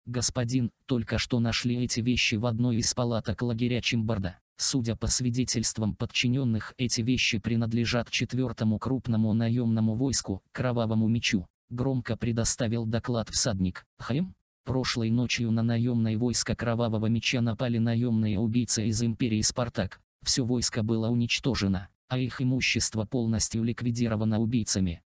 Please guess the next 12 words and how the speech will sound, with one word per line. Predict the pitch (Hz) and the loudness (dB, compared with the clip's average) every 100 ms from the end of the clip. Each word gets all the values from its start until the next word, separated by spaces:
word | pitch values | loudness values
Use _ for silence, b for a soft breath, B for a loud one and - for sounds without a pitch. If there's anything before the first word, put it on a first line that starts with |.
| _ | _
«Откуда | 120 - - 120 117 | -6 -4 -4 -2 0
они | 123 123 | 2 0
здесь?» | 113 117 92 - - | 0 0 0 0 0
разговаривал | 123 113 120 120 127 113 110 107 | -2 0 0 0 0 0 0 0
сам | - 127 | 0 2
с | - | 2
собой | 120 113 120 | 2 0 0
лидер | 113 117 113 120 | 0 0 0 0
рыцарей, | 135 120 117 107 - - | 0 0 2 0 -2 -6
чьи | - 131 | -2 -2
глаза | 117 120 120 113 | 0 0 0 2
сияли. | 107 123 123 98 85 | 2 2 0 0 -4